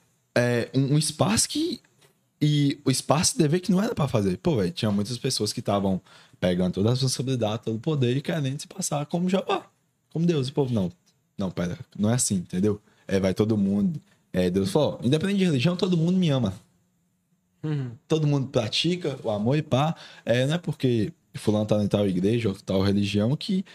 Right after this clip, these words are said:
Speaker 1: ele não deve praticar o que você não deve
Speaker 2: Que ele é melhor do que o
Speaker 1: fazer
Speaker 2: outro.
Speaker 1: com ele. Tanto que quando, quando eu era pequeno, menor, eu fiquei muito tempo com o povo. "Ah, você não pode conversar com tal menininha porque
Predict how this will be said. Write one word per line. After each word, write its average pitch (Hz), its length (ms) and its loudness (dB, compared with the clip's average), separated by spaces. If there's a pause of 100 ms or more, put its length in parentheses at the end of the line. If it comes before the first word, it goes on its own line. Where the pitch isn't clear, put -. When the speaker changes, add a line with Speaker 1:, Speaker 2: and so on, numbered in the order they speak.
(240)
Speaker 1:
ele 127 120 4
não 147 180 0
deve 143 160 0
praticar 147 480 0
o 156 60 -2
que 180 120 0
você 180 240 2
não 180 140 2
deve 151 280 2
Speaker 2:
Que - 100 -2
ele 127 100 2
é - 20 2
melhor 113 360 0
do - 60 -18
que - 80 -12
o 107 40 -6
Speaker 1:
fazer 147 200 0
Speaker 2:
outro. 180 140 -2
Speaker 1:
com 196 80 2
ele. - 80 0 (180)
Tanto 220 180 2
que - 40 -8
quando, 151 240 -2
quando 123 260 0
eu 113 40 4
era 117 100 2
pequeno, 123 460 -2 (200)
menor, 117 340 2
eu 170 60 -4
fiquei 208 160 -4
muito 214 200 -6
tempo 147 340 -2
com 131 80 0
o - 20 0
povo. 135 200 -2
"Ah, 214 200 0
você - 140 -10
não 147 80 -8
pode 160 140 -2
conversar 160 260 0
com 170 100 -2
tal 170 140 4
menininha 180 480 0
porque 214 380 0